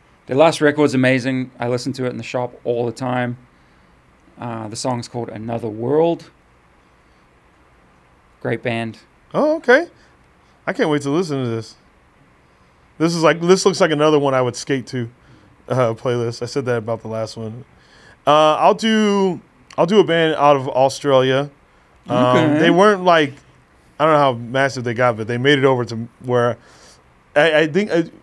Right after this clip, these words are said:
Speaker 2: I was, uh, how old was I? I had to be, like, eighteen years old. And I was at a record store that I used to go to all the time back home called Eastside Records.
Speaker 1: Mm-hmm.
Speaker 2: Shout out to Eastside Records.
Speaker 1: Mm.
Speaker 2: And, uh, this band was playing.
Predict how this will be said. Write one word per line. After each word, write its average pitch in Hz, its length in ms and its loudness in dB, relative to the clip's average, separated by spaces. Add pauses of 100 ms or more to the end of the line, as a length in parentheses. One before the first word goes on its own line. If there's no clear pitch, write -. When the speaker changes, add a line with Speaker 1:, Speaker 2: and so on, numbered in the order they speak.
(320)
Speaker 2:
I 147 60 4
was, 156 240 2
uh, 131 1040 4
how 143 80 -4
old 135 160 0
was 120 180 -6
I? 110 220 -4
I 110 40 -14 (560)
had 135 100 -6
to 151 60 -2
be, 143 60 2
like, 120 220 0
eighteen 123 360 -6
years 120 280 -4
old. 107 380 -2 (520)
And 120 160 -4
I 120 60 4
was 123 160 0
at 120 80 0
a 113 60 0
record 117 320 -4
store 117 240 -4
that 113 80 -2
I 110 40 -2
used 113 200 -8
to 120 80 -12
go 113 160 -4
to 110 260 -8
all 113 160 -2
the 110 80 -14
time 117 180 -6
back 110 200 -6
home 110 400 -8 (160)
called - 220 -6
Eastside 120 380 -2
Records. 113 520 -8 (140)
Speaker 1:
Mm-hmm. 139 100 -8
Speaker 2:
Shout 127 200 0
out 117 120 -2
to 110 80 -12
Eastside 113 340 -6
Records. 110 420 -8
Speaker 1:
Mm. 131 280 -4 (180)
Speaker 2:
And, 123 460 0 (100)
uh, 110 640 4 (640)
this 131 220 -2
band 131 260 -2
was 110 120 -6
playing. 123 340 -4